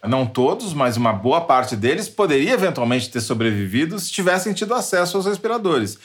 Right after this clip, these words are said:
Não tiveram porque foi uma política pública. Velho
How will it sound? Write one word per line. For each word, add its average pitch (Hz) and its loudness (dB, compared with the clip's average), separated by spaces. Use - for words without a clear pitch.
Não 131 2
tiveram 143 2
porque 170 4
foi 208 0
uma 247 2
política 202 0
pública. 127 -2
Velho 127 2